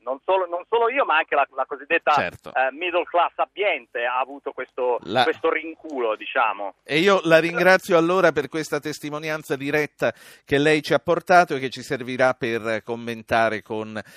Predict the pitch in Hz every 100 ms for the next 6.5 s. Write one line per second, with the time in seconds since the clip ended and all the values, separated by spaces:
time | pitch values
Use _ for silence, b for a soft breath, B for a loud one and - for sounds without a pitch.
0 | b - 107 110 110 - 131 160 185 -
1 | 190 185 185 143 139 127 127 117 123 117
2 | 113 107 113 113 120 110 104 104 - 117
3 | 123 120 - 98 101 101 110 110 104 101
4 | 120 113 147 180 170 127 120 139 135 117
5 | 113 107 110 123 117 107 104 113 113 117
6 | 123 151 156 147 135